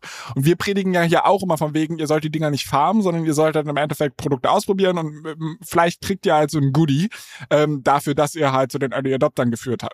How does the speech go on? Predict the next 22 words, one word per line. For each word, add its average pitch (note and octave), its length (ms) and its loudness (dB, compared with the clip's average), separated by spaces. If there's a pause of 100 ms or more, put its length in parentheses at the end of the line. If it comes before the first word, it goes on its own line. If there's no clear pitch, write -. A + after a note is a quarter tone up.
äh, C3 260 -2
gezählt B2+ 440 -6
habt. - 160 -8 (340)
Mittlerweile F3+ 460 4 (100)
ist G3+ 200 0
daraus F3 240 0
aber E3 160 -2
so D#3+ 80 -2
eine D3 80 -2
Erwartungshaltung D3 720 2
geworden, A2 280 -2
dass A#2 140 -4
ich C3 60 -4
jetzt C3 100 -4
sage, D3+ 240 2
okay, G#3+ 300 2
du D3 100 0
kriegst F#3 220 -4
jetzt D3+ 140 -6
einen C3 80 -4
Token B3 300 2
geschenkt D3+ 440 -2